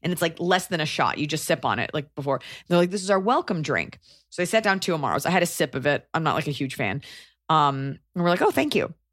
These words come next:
And I had mentioned about something I couldn't eat, and I said, "I'm pregnant." And the waitress was like, "Oh." She comes back five minutes later. She was like, "This is our virgin Amaro." And it was, like, a fresh squeezed grapefruit juice drink, uh, literally an inch of liquid.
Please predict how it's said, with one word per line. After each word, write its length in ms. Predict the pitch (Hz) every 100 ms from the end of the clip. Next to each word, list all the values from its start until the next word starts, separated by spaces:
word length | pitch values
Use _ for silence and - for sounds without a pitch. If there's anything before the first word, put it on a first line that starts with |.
| _ - -
And 200 | 165 147
I 100 | 151
had 160 | 160
mentioned 320 | 160 185 190 180
about 160 | 156
something 220 | 170 170
I 80 | 151
couldn't 260 | - 170 180
eat, 60 | 202
and 80 |
I 40 | 160
said, 140 | 156
"I'm 100 | 139
pregnant." 380 | - 226 185 139
And 200 | 170 170
the 80 | 170
waitress 260 | 190 208 220
was 40 |
like, 140 | 233 403
"Oh." 220 | 349 - - _ _
She 120 | -
comes 140 | 214 202
back 160 | 190
five 180 | 180 170
minutes 260 | 170 165 240
later. 440 | 269 190 165 170 _ _ _ -
She 120 | 202
was 80 | 180
like, 160 | 180
"This 160 | 208 196
is 80 | 185
our 100 | 170
virgin 380 | 170 175 170
Amaro." 400 | 147 139 123 120
And 80 | 165
it 40 | 127
was, 120 | 175
like, 100 | 170
a 60 |
fresh 360 | - 185 175 -
squeezed 460 | - 175 160 147 -
grapefruit 560 | 147 135 - 139 - _ 151
juice 360 | 143 139 - -
drink, 360 | 156 147 139 -
uh, 120 | 175 208
literally 480 | 226 240 220 208
an 160 | 170 165 -
inch 280 | 202 185
of 100 | 156 135
liquid. 500 | 135 - 73 -